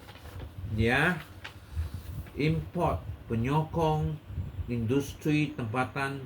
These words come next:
terutamanya dalam mengeluarkan, uh, makanan dan bahan mentah untuk mengurangkan aliran keluar ringgit bagi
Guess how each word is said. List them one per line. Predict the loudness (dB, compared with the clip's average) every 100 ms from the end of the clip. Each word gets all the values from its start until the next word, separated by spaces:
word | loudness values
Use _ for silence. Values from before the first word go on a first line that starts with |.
| 0
terutamanya | 2 4 4 4 4 4 4 2 0 -2 0
dalam | 4 4 2 -2 -6 -8 -12 -12 -8
mengeluarkan, | 0 2 4 4 4 4 2 0 -2 -2 -4 -6 -12 -12 -4
uh, | -2 0 0
makanan | -2 -2 -2 -2 0 0 -2 -4 -10 -10 -2
dan | 2 4 4 2 -4 -10 -2
bahan | 0 0 2 2 2 2
mentah | 0 0 -2 -2 -2 -4 -16 -12 -2
untuk | 0 0 -4 6 6 6 2 -12 -12 -6
mengurangkan | 0 4 4 4 2 0 0 0 2 2 -2
aliran | -2 0 2 2 0 0 0
keluar | 2 4 4 4
ringgit | 2 2 0 2 2
bagi | 2 2 2 0